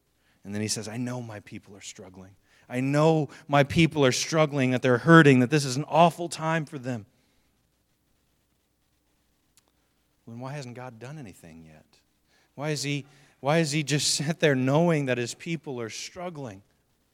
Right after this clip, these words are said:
Why hasn't he done anything yet? Because he's been preparing Moses to do something.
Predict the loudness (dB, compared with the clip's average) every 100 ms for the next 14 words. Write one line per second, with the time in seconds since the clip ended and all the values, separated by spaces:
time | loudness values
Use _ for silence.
0 | _ _ -8 -6 -6 -4 -4 -4 -8 -10
1 | -14 -14 -16 -18 -20 _ _ _ -14 -8
2 | -6 -6 -4 -6 -8 -14 -8 -6 -6 -8
3 | -12 -14 -14 -16 -18 -20 _ _ _ _
4 | -20 -16 -16 -14 -18 -20 _